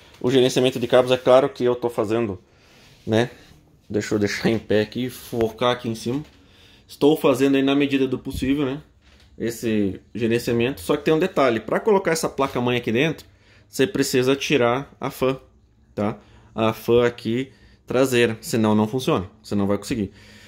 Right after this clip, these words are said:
É um gabinete da Sharko, tá? Eu já mostrei pra vocês aqui na caixa. Ele é o S G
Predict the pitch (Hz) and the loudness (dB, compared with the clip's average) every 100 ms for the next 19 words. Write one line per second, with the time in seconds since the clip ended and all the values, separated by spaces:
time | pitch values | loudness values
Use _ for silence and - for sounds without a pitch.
0 | - - - - - - 165 180 175 156 | -20 -20 -20 -20 -20 -4 0 2 2 2
1 | 160 143 151 - 127 156 208 214 - - | 0 0 0 2 0 0 -4 -8 -8 -4
2 | 117 165 _ _ _ 110 113 127 135 - | -4 -4 _ _ _ -4 -2 0 0 0
3 | 127 123 117 117 117 - 120 120 120 117 | -2 0 -2 0 0 0 0 0 0 0
4 | 135 - - - - 113 120 117 117 - | 0 -2 -10 -14 -6 0 4 4 4 2
5 | - 135 - 120 147 135 | 0 0 0 -4 0 -2